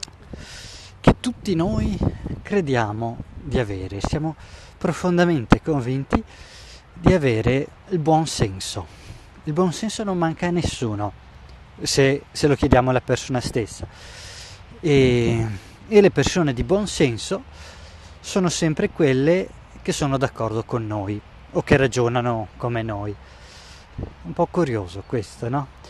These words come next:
E siamo convinti che il mondo sarebbe un posto migliore se, se tutti usassero il buon senso. Ecco, avete mai incontrato voi una persona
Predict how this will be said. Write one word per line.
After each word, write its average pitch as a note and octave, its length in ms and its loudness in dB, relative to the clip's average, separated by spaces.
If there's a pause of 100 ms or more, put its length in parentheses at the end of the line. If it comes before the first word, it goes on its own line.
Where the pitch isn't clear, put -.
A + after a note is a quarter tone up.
(260)
E D#3 60 -6
siamo E3+ 260 2
convinti E3+ 480 2
che B2+ 600 4 (920)
il C#3+ 220 2
mondo D3 360 4
sarebbe B2+ 380 -2
un B2+ 80 -2
posto C3+ 340 0
migliore A2+ 540 0
se, G2+ 480 -4 (560)
se - 200 -2
tutti - 280 -4
usassero A#2 460 0
il A2 60 -4
buon A2 200 -4
senso. G#2+ 580 -8 (1900)
Ecco, B2+ 440 -6 (1080)
avete D#3+ 300 -2
mai F3+ 120 0
incontrato E3+ 680 -2
voi A#2+ 220 0
una A2+ 160 -4
persona A#2+ 920 -4